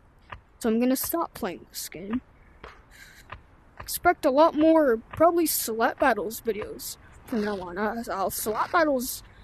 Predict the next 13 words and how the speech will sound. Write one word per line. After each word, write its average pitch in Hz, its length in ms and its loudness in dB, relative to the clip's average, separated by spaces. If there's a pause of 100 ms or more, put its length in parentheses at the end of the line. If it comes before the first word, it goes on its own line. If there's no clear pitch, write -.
(140)
has 254 140 2
a 233 40 2
decent 214 440 -4
community. 294 600 4 (1300)
People 285 300 2
are 269 120 4
actually 294 400 0
pretty 349 280 0
nice 392 280 0
in 359 100 6
that 294 160 4
Roblox 240 600 0
game. 214 420 2